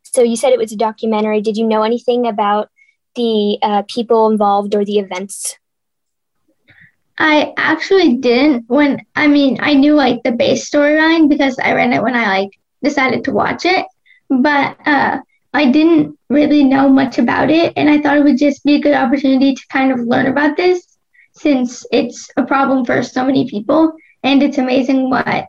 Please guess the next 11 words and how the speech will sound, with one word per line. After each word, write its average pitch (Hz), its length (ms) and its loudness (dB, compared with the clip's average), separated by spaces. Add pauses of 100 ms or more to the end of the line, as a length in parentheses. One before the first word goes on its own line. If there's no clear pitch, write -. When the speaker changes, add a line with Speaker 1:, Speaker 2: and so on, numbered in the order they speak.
(340)
Speaker 2:
uh, 214 280 -2
some, 240 360 -2
like, - 340 -6 (340)
doctors 277 420 -2
can 269 180 0
do 247 200 0
to - 80 -14
help - 280 -4
people 233 280 -2
with 208 160 -4
that. - 260 -4